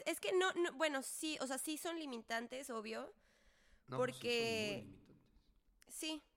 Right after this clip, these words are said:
Speaker 1: digo, al final de cuentas, este, digo, son los secretos, o sea, por más pequeños que sean o por más simples y tontos, son parte de nosotros que no queremos demostrar o no queremos ni siquiera ver nosotros mismos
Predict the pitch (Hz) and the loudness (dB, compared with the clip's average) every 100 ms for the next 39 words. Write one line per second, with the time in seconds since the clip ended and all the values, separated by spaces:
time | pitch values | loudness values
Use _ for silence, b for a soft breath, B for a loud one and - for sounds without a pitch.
0 | - 262 269 254 269 262 262 285 285 277 | -8 -2 2 2 2 0 0 -2 2 0
1 | 277 277 294 539 - 240 220 - - 196 | 2 0 0 -4 -6 -4 -4 -8 -10 -8
2 | 185 156 _ b b b b b b 254 | -6 -8 _ b b b b b b 0
3 | 269 254 285 285 254 247 247 254 - 285 | 2 2 4 4 4 0 0 -2 0 -2
4 | 294 294 311 302 208 226 214 - 233 233 | 2 2 2 -2 -2 2 0 0 -4 -4
5 | 233 240 240 - 285 - 247 247 - 220 | -2 0 -2 -2 -4 -2 -4 -4 -4 -6
6 | - 233 247 247 247 220 196 190 196 202 | 0 2 4 2 2 -2 0 -2 0 0
7 | 208 - - 233 226 214 233 214 - 220 | -2 -8 -6 -4 -2 -2 -2 -4 -2 0
8 | 226 220 226 302 - 226 247 226 - 240 | 0 0 0 0 -2 -2 -2 -4 2 0
9 | - 262 233 202 - 220 226 254 339 196 | 2 0 2 0 0 -4 -2 -4 -4 -4
10 | 185 196 - 226 214 208 208 202 196 185 | -2 -2 -2 -2 -2 -2 -2 0 0 -2
11 | - - - - _ _ _ _ 175 220 | -4 -12 -16 -20 _ _ _ _ -2 0
12 | 214 202 - 220 220 302 254 226 247 233 | 2 0 0 4 6 6 4 0 0 0
13 | 233 226 226 208 196 - 208 214 208 220 | 2 -2 -2 -4 -4 -2 0 2 2 0
14 | 208 208 202 208 208 208 196 196 202 320 | 0 -2 -4 -4 -4 -2 -2 -2 -4 -6